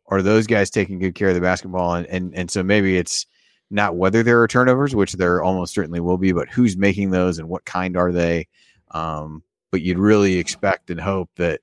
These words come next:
not a lot of those are coming from guys like X and Trey, because they're the ones who, uh, you would probably expect the most from, and from that standpoint,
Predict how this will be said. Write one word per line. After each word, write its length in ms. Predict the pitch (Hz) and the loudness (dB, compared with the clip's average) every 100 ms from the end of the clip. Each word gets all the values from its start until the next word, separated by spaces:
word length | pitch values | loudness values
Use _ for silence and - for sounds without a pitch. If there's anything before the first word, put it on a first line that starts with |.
| _ | _
not 300 | 92 95 107 | -4 0 2
a 60 | 98 | 2
lot 220 | 90 90 | 2 2
of 80 | 85 | 2
those 320 | 82 82 80 | 2 0 0
are 80 | 80 | -4
coming 300 | - 90 85 | -4 -6 -6
from 200 | - 80 | -8 -4
guys 300 | 76 76 73 | -2 -2 -2
like 220 | 73 76 | -4 -4
X 300 | - 78 - | -4 -4 -6
and 100 | 73 | -8
Trey, 320 | - 87 80 | 0 2 2
because 380 | 76 71 82 76 | 0 -2 -4 -2
they're 160 | 80 80 | 0 0
the 100 | 78 | 0
ones 240 | 76 76 | -4 -6
who, 300 | - 80 73 _ - - - _ | -4 -4 -6 _ -20 -20 -20 _
uh, 340 | 80 73 73 67 _ | -10 -8 -8 -12 _
you 160 | 85 80 | -6 -4
would 140 | 78 | -2
probably 360 | 90 80 76 76 - | -2 0 -2 -4 -8
expect 360 | - - - | -6 -2 -2
the 80 | 80 | 0
most 280 | 85 92 - | 2 2 2
from, 240 | 87 80 | -2 -2
and 200 | 80 82 - 87 | -2 -6 -6 -8
from 180 | - 85 | -4 -2
that 180 | 87 - | -2 -2
standpoint, 520 | 85 80 87 80 | -4 -4 -4 -4